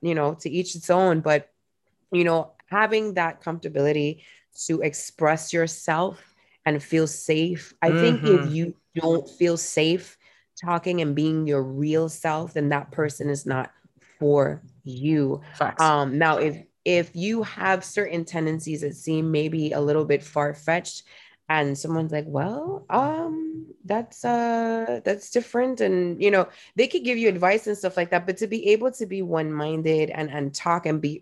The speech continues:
Speaker 1: to be yourself, to be accepted, even if somebody doesn't necessarily agree with you is one thing. But when you're talking about that relationship and, and making sure that it works, you want someone who is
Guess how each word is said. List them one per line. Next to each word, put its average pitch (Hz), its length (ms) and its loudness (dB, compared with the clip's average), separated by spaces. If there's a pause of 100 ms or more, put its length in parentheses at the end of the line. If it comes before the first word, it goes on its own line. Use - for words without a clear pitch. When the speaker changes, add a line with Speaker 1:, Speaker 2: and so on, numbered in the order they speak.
Speaker 1:
to 247 80 2
be 202 120 -2
yourself, 151 640 -2
to 185 80 0
be 233 80 4
accepted, 185 580 -2
even 185 240 -4
if 160 100 -2
somebody 147 460 -2 (320)
doesn't 160 200 0
necessarily 147 460 0
agree 143 220 0
with 170 180 0
you 175 120 0
is 151 100 -4
one 143 240 0
thing. 143 300 0
But 151 100 -4
when 151 160 0
you're 156 100 -2
talking 156 380 -6
about 151 240 -2
that 151 180 -4
relationship 165 840 0 (320)
and, 156 240 2
and 151 160 2
making 156 300 0
sure 156 180 -2
that 147 100 0
it 139 80 2
works, 147 300 0
you 160 100 0
want 165 360 0
someone 151 560 -2 (280)
who - 160 -4
is 147 280 -4